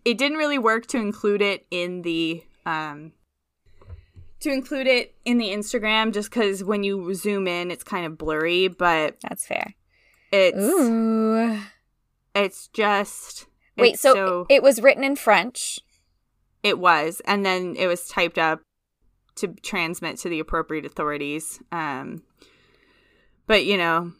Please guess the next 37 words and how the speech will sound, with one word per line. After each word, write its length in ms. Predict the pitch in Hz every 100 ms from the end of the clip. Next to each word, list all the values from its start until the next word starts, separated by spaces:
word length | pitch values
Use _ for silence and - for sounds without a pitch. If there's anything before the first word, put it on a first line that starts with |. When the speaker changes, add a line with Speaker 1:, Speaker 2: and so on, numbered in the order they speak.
| _ -
Speaker 1:
I 200 | 208 247
have 160 | 214
been 160 | 220 226
a 120 | 214
prisoner 720 | 214 226 220 226 220 214 214
at 400 | - 190 175 170 - _ -
Joliet 720 | 175 196 180 180 190 208 226 -
Marshalls 840 | 180 175 170 - 165 165 165 180 - -
by 400 | 202 196 180 180
the 140 | 185
Japanese. 640 | 185 170 185 226 226 226 -
In 100 | 247
the 80 | 247
prison 360 | 247 240 220 208
there, 280 | 202 196 190
I 80 | 190
have 180 | 190 185
seen 320 | - 226 240
Amelia 380 | 240 208 202 190
Earhart, 640 | - 175 175 170 165 - _ _ -
aviatrix, 480 | 185 202 175 175 175
Speaker 2:
Aviatrix. 460 | 160 156 151 - -
Speaker 1:
and 160 | 180
in 160 | 185 180
another 360 | - 185 190 190
cell, 320 | - 156 165
her 140 | 175
mechanic, 560 | 170 165 165 151 139 - -
a 100 | 170
man, 420 | 160 147 147 - -
as 240 | 180 175
well 200 | 185 185
as 80 | 180
several 320 | 185 180 185
other 260 | 185 180 175
European 500 | 175 165 - 170 170
prisoners 520 | 180 170 147 -